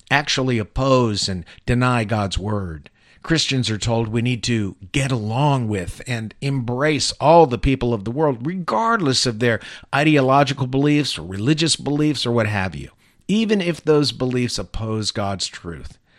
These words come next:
When Christians do not bow the knee to this type of tyranny, those encouraging Christians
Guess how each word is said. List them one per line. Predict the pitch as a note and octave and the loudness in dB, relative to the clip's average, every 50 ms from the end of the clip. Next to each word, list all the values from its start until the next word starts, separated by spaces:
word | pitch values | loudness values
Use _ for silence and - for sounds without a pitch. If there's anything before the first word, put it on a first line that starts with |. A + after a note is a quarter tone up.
| _ _ _ _ _ _ _ _ _ - - | _ _ _ _ _ _ _ _ _ -14 -6
When | - C3+ C#3+ C3+ | -2 -2 -2 -2
Christians | - - - - A#3 G#3+ - - - F#3+ F#3 F3 E3+ D#3 D3+ | -4 -8 -6 -2 -2 0 0 0 0 -2 0 0 -2 -4 -6
do | - - A2 F#2+ A2 A#2+ A#2+ | -8 -10 -8 -4 -2 0 2
not | B2 B2 B2 C3 C#3 D3 D#3 D#3 D#3+ - - | 2 2 2 2 2 2 0 0 -2 -6 -12
bow | G#2+ G2+ G#2 G2 B2+ C3 C3+ C3 C3+ C3 | -16 -14 -6 -2 0 2 2 2 2 2
the | A#2 B2 A#2+ | 0 -2 -2
knee | A#2+ B2 C#3 D3 D3 C#3+ B2+ G#2+ G2+ | 0 0 0 0 0 0 0 -2 -4
to | F2+ - A#2+ A2+ | -4 -6 -4 -4
this | A2+ A2+ A2 - | -2 -2 -2 -2
type | - - A#2+ B2 A#2 - A2 | -2 -2 -2 -2 -4 -4 -6
of | G#2 F2 - _ | -10 -10 -10 _
tyranny, | - - D#3 D3+ D3 C#3 B2 A2 G2+ G2 F#2 F#2 - _ _ _ _ _ _ - | -10 -6 -4 -4 -2 -2 -4 -4 -6 -6 -8 -10 -12 _ _ _ _ _ _ -6
those | A#2 B2+ D#3 G3 G#3+ G3 G3+ | 0 2 4 4 4 2 0
encouraging | F#3 E3 - - - F#3+ A3 B3 B3 F#3+ C#3+ C3 A2+ G2 | 0 -2 -2 -4 -6 -4 -2 -2 -2 -2 -2 -2 -4 -4
Christians | - - F#2+ F#2+ F2+ - - - F2+ F#2 F#2 G2 - - - | -6 -8 -10 -8 -8 -8 -8 -8 -8 -8 -6 -6 -6 -6 -8